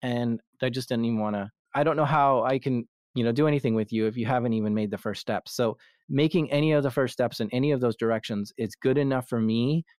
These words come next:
to listen to see if now, you know, I'm listening for, "Are you a team fit? Are you teachable? Are you someone who could teach me something? Is this something that you wanna do?" And those, you know,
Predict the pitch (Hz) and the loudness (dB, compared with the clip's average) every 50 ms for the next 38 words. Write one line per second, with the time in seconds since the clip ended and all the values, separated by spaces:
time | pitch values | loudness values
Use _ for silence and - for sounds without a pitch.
0 | _ - - - 117 110 110 113 113 - 131 113 117 120 143 147 - - 160 147 | _ -8 -4 0 0 2 2 0 0 -2 -4 -2 2 2 2 2 2 0 -2 -2
1 | 139 - 139 - - - 123 127 120 110 - - 127 127 123 123 120 117 117 113 | 0 -2 -4 -4 -2 -2 0 0 0 -2 -4 -4 -2 -2 0 2 4 4 4 2
2 | 104 - - 131 127 120 113 110 110 120 113 - - 120 113 107 - 127 117 113 | 0 -4 -6 -4 -2 -2 0 0 0 -2 -4 -2 -2 -4 -4 -2 -2 0 0 2
3 | 110 - 113 110 107 107 113 113 - - 131 117 110 - - - 196 190 196 - | 2 0 0 0 0 -2 -2 -4 -4 -2 -2 -2 -2 -4 -2 0 2 2 2 0
4 | _ _ _ _ _ _ _ - 113 107 101 101 104 - - 185 180 - - 175 | _ _ _ _ _ _ _ -4 -4 -2 -2 -4 -6 -2 -2 -2 -2 0 -2 0
5 | 165 175 175 170 165 160 - _ _ _ _ - 117 113 113 117 113 113 113 107 | 2 2 4 4 4 2 -2 _ _ _ _ -4 -2 0 0 0 0 0 -2 -2
6 | - 143 139 139 135 123 131 120 - 120 113 - 127 117 - - 139 170 185 180 | -2 -2 0 0 0 0 -2 -2 -2 -8 -8 -8 -8 -8 -4 -2 0 2 2 2
7 | - - 175 165 165 - - 170 170 165 165 165 165 _ _ - - _ _ - | 2 0 0 0 0 -2 -2 -2 0 0 0 -2 -4 _ _ -20 -20 _ _ -6
8 | - 120 107 120 127 117 - 139 131 127 143 139 135 127 - - 120 110 107 110 | -6 -6 -4 -4 -4 -2 0 -2 -2 0 -2 -2 -2 -4 -4 -4 -4 -4 0 2
9 | 117 139 165 165 156 151 160 165 165 165 160 160 - 127 127 127 135 127 123 117 | 2 2 2 2 2 2 2 4 4 4 2 2 0 -2 -2 -2 -2 -2 -4 -6
10 | 113 - 135 120 113 110 110 - | -8 -6 -4 -4 -2 -2 -4 -6